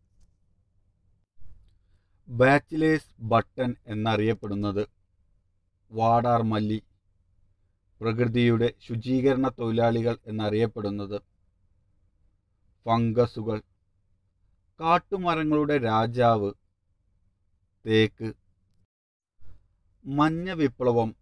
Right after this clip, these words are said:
എന്തുമായി ബന്ധപ്പെട്ടിരിക്കുന്നു? എണ്ണക്കുരു ഉൽപ്പാദനം. വെളുത്ത സ്വർണം എന്നറിയപ്പെടുന്നത്?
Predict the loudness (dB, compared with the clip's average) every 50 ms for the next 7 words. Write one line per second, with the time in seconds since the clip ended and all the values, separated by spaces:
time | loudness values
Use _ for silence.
0 | _ -2 -2 0 0 -2 -2 -2 0 0 0 0 -2 -2 -2 -4 -6 -6 -6 -4
1 | -2 0 0 0 0 0 0 0 -4 -6 -6 -4 -6 -4 -4 -4 -4 -2 -2 -4
2 | -6 _ _ _ _ _ _ _ _ _ _ _ _ _ _ _ _ _ _ _
3 | _ -6 -4 -2 -2 -2 -2 -2 -4 -6 -6 -6 -4 -4 -4 -4 -4 -6 -6 -6
4 | -8 -6 -6 -4 -4 -4 -4 -6 -8 _ _ _ _ _ _ _ _ _ _ _
5 | _ _ _ _ _ _ _ _ _ _ _ _ _ 0 2 4 4 4 2 0
6 | -4 -8 -6 -4 -2 -2 -2 -2 -2 -4 -6 -6 -8 -10 -8 -4 -2 0 0 2
7 | 2 2 0 0 -2 -4 -4 -2 -2 -2 0 0 -2 -4